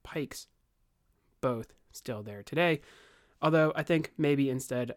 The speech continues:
of three lanes back in eighteen sixty-one, it was probably more like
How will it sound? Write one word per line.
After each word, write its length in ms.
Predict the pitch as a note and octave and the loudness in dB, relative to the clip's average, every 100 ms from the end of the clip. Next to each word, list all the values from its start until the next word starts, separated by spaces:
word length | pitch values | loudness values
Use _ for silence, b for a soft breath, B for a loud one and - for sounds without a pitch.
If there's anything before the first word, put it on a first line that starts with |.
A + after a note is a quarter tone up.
| - | -10
of 220 | A2+ - - | -10 -12 -6
three 240 | G#3+ B3 | -2 2
lanes 460 | G3 B2+ C3 F3 - _ _ _ | 2 2 2 -2 -6 _ _ _
back 240 | - A#2 - | -6 -6 -6
in 140 | A#2 - | -10 -8
eighteen 300 | C3 - B2 | -8 -6 -8
sixty-one, 560 | - A#2 C#3 D3+ D#3 - _ - | -8 -10 -4 -2 -2 -4 _ -10
it 120 | D#3 | -4
was 140 | D#3 | -4
probably 680 | C#3 C3 B2 A#2+ B2 B2 B2 _ _ _ | -4 -4 -2 -2 -2 -2 -6 _ _ _
more 360 | A#2 A2 G#2+ A#2 _ - | -10 -8 -8 -12 _ -16
like 280 | G2+ G2 | -14 -14